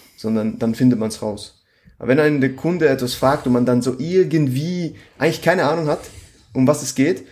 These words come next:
und dann irgendwie eine komische Antwort gibt, sag einfach, hey, gute Frage, weiß ich nicht, ich schau's mir an,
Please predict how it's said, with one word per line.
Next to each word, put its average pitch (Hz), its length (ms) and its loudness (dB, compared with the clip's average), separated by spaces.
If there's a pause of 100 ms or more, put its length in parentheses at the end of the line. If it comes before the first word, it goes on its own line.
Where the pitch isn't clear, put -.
(120)
und 120 60 -8
dann 143 180 2
irgendwie 180 360 0
eine 165 120 2
komische 151 360 0
Antwort 131 340 0
gibt, - 320 -6 (380)
sag 156 180 -2
einfach, 151 260 -2 (220)
hey, 147 180 2 (460)
gute 160 160 -6
Frage, 175 440 0 (100)
weiß 147 180 0
ich 185 60 -8
nicht, 196 260 -4 (260)
ich - 80 -16
schau's - 200 0
mir 127 120 6
an, 170 160 0